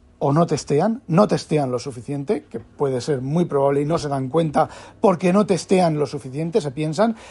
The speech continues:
que si funciona en el nuevo Apple Watch Ultra dos, va a funcionar en el Ultra uno y va a funcionar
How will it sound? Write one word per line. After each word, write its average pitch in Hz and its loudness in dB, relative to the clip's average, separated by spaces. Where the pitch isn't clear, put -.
que 185 2
si 143 -6
funciona 170 0
en 170 -2
el 170 -2
nuevo 165 4
Apple 165 0
Watch 160 -4
Ultra 160 0
dos, 226 2
va 160 0
a - 0
funcionar 156 -2
en 147 -4
el 143 -4
Ultra 170 -2
uno 214 0
y 156 -4
va 160 0
a - 0
funcionar 151 -2